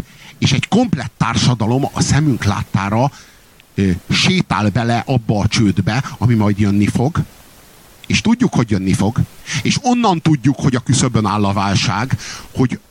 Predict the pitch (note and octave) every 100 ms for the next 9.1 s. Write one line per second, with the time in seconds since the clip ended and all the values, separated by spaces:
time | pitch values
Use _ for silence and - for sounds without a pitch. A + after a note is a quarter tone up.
0 | _ G3 E3+ - G#2 F2+ D2 - A#1 -
1 | - F2 C2 - D2 - - - - -
2 | - - - - - D#2 D2+ - - -
3 | - - - - - - - - - -
4 | - - - D3+ B2 F#2+ F2+ E2 D#2 -
5 | - - - - - - - - - -
6 | - - - - - - - - D#3 F#3
7 | F#3+ F#3 - F3+ - - D3 D3+ F3 D#3+
8 | - - - - F3+ D3+ G2+ B2+ D#3 -